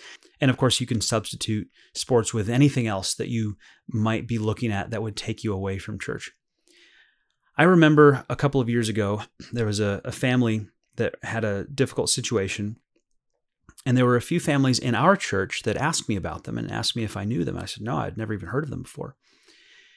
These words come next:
And they were shocked. "How, how do you not know these people?" And then I asked all of our pastors,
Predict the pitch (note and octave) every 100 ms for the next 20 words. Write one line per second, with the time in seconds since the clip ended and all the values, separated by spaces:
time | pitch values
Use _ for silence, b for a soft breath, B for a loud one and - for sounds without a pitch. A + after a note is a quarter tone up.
0 | b b C3+ B2 A#2+ A2 - F2+ - -
1 | _ _ _ - - G#2 A2+ C3+ B2+ A2+
2 | F3 D#3 - C#3 - _ b b b b
3 | _ C#3+ C3 C3 C3 B2+ - B2 C#3+ A#2
4 | A2 - - - A2+ A2+ A2+ A2+ - G3+
5 | - G2